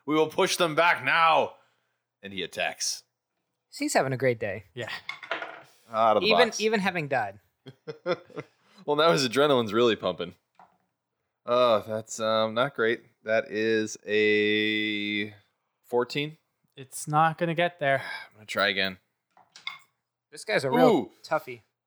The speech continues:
Speaker 1: That is twenty-five minus four, twenty-one?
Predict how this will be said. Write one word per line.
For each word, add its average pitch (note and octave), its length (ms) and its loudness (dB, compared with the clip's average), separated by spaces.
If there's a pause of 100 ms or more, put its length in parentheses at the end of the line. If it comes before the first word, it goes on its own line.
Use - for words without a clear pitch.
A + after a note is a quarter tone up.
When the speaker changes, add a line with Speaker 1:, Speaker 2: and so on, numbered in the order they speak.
(180)
Speaker 1:
That B2+ 220 2
is C#3+ 1120 6 (520)
twenty-five E3+ 920 0
minus D#3+ 340 -2
four, A3+ 540 2
twenty-one? G#3 560 0